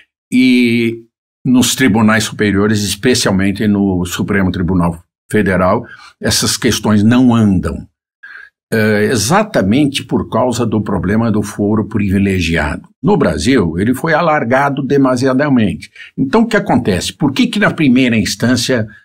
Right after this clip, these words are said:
funciona? Por que que o juiz Moro consegue funcionar?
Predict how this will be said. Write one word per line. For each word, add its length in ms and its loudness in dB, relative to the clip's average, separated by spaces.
funciona? 800 2
Por 160 0
que 140 0
que 100 0
o 140 6
juiz 500 4
Moro 400 2
consegue 640 0
funcionar? 720 -2